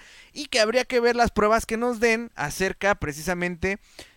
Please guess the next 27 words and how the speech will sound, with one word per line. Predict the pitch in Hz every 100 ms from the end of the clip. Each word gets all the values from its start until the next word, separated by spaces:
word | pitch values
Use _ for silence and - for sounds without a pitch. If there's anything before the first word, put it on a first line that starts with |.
| _
de, | 139 156 151 156 -
este, | 156 135 - 147 143
las | 143 147
nuevas | 170 180
series | 190 180
que | 170
todavía | 180 202
están | 214 214 220
pendientes | 220 180 214 240
por | - 165
ahí, | 202
la | 254
de | 214
Andor, | 190 262 269 269 277 - - _
que | - 165
bueno, | 170 233 196
el | 165 156
orgullo | 160 170 214 226 196 170
de, | 160 165 170
de | 170 165
nosotros | 165 170 196 226
como | - 196
mexicanos | 175 160 156 208 226 233 220
es | 214
que | -
la | 208 175
protagonista, | 165 165 165 175 190 233 226